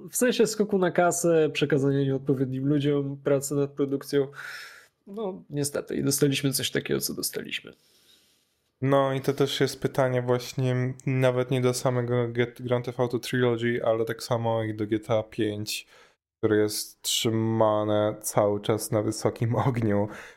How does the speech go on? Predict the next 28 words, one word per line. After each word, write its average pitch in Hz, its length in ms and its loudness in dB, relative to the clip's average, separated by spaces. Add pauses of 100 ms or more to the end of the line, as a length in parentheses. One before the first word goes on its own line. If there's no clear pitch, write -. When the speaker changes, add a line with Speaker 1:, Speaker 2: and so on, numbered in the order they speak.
(120)
Speaker 2:
i 104 420 2
od - 280 0
P - 260 2
S 113 200 0
trójki 110 500 2
aż 107 240 2
po - 120 -8
P - 160 2
S 101 180 0
piątkę 104 640 2 (340)
dostające 110 600 0
ciągle 104 420 4
Speaker 1:
Dokładnie. 98 220 4
Speaker 2:
update'y. 95 520 2 (160)
E, 98 760 0 (1300)
Speaker 1:
No, 185 320 4
Speaker 2:
no. 156 100 4
Speaker 1:
na 107 60 0
P 151 120 6
S 147 140 0
trójkę 156 300 4
to 156 120 4
już 139 340 0
nie 147 120 2
dostaję 143 420 2
od 139 100 -2
dawna, 139 320 2
ale, 135 320 -2